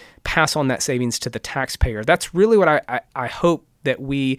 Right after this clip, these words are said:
go through that. We may end up at the same millage rate, uh, for this next year.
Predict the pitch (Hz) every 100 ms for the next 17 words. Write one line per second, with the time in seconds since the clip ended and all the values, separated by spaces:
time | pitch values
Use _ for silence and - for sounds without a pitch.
0 | - - _ 131 139 131 - 139 139 127
1 | 104 95 117 170 180 156 180 202 170 165
2 | 165 - 160 139 - 156 143 147 135 107
3 | 90 - - - _ 123 110 143 123 -
4 | 120 - 123